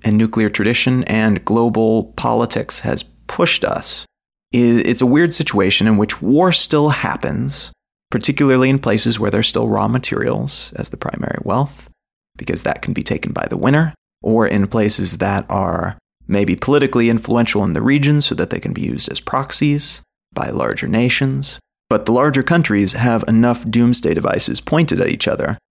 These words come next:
and there are enough alliances webbed throughout the planet that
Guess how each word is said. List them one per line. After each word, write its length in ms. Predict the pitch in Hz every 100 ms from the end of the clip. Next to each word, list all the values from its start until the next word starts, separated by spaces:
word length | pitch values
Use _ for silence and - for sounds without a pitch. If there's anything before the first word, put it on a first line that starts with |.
| -
and 360 | 107 110 101
there 180 | - 120
are 120 | 120
enough 220 | 120 127 -
alliances 1080 | 85 90 98 131 143 110 - - - - - -
webbed 540 | 76 95 110 117 113 -
throughout 560 | - - 107 107 -
the 60 | -
planet 680 | - 110 117 110 - - - _ _ _ _ -
that 560 | 95 104 110 104 -